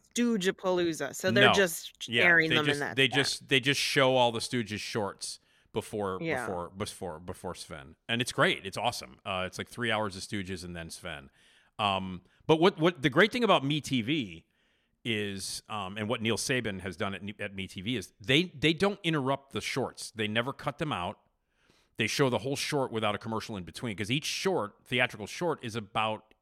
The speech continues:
Speaker 2: I don't know, seventeen, eighteen minutes long, maybe, you know, a little
Speaker 1: Mm-hmm.
Speaker 2: bit shorter than that. And a lot of times back in the day, when I used to watch the Stooges back in the day, and, and, and when you watch them on any other channel, like A M C shows the Stooges and some other,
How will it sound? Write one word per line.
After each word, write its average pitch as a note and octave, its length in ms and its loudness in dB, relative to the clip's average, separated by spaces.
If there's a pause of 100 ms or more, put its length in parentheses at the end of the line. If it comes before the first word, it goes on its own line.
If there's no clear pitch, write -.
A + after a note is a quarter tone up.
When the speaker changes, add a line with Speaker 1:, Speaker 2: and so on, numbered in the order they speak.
(160)
Speaker 2:
I F#2+ 60 -8
don't F2+ 100 -8
know, D#2+ 80 -10
seventeen, G2+ 640 -8
eighteen F#2 300 -10
minutes E2 200 -14
long, - 420 -14 (540)
maybe, F#2+ 280 -8
you F3+ 80 -4
know, F#3 60 0
a - 20 -2
little E3+ 160 -4
Speaker 1:
Mm-hmm. E2+ 60 -12
Speaker 2:
bit - 60 -12
shorter G#2 280 -6
than E2+ 80 -16
that. D2 180 -18 (500)
And B2 360 0
a B2 60 4
lot C3 260 6
of - 80 -4
times G#2 380 -2
back A#2+ 300 0
in A2+ 60 -6
the G#2 60 -2
day, G2+ 180 0
when F#2+ 120 -2
I D#3 40 2
used G#3 160 -4
to G#2 80 -6
watch E2 200 -6
the F2 40 -14
Stooges F2 380 -10
back E2+ 180 -8
in E2+ 60 -14
the D#2+ 80 -12
day, E2+ 160 -6
and, F#2+ 120 -10
and, G2+ 220 -6
and G#2+ 160 -4
when G#2+ 140 -2
you G#2 100 0
watch G#2 300 2
them G2+ 120 -2
on F#2+ 80 -2
any G2+ 200 -2
other F#2 120 -4
channel, G#2 320 -6
like F2+ 200 -10
A E2 100 -6
M D2 80 -10
C A#2+ 220 -6
shows A#2 260 -6
the A#2 60 -10
Stooges G#2 420 -8
and F2 100 -12
some F#2 140 -14
other, G2 220 -12